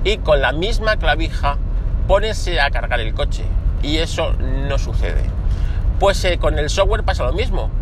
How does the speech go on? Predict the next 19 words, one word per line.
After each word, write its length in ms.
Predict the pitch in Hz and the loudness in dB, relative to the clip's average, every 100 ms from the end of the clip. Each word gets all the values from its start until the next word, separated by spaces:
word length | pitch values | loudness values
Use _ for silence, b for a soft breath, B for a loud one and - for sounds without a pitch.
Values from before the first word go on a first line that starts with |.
| - | -2
De 80 | 135 | -2
momento 560 | 135 139 196 214 214 220 | -2 0 0 0 0 0
están 220 | 160 156 | -2 0
dejando 440 | 160 190 214 151 | 2 2 0 0
que 120 | - | 0
las 180 | 120 - | 0 0
compañías 840 | - 117 113 110 170 196 220 - - - - - | -2 -4 -2 0 2 2 2 0 0 0 2 2
hagan 400 | 156 165 190 190 | 2 2 0 0
de 100 | 156 | -2
su 120 | 139 120 | -2 -2
capa 220 | 143 156 | -2 -2
un 80 | 151 | 0
sayo 440 | 196 208 208 233 B B B B | 2 2 0 -2 B B B B
y 140 | 135 | 0
empiecen, 720 | 147 139 165 170 185 196 208 143 - | 0 0 0 0 2 2 2 -2 -2
pues, 240 | 131 - | -2 0
a, 840 | 123 117 110 107 107 107 110 110 110 110 - - - - - - - - - 139 | 2 2 0 -2 -2 -2 0 0 0 0 0 0 0 -2 -2 0 0 0 0 2
pues, 120 | 151 | 2
bueno, 220 | 147 - | 2 2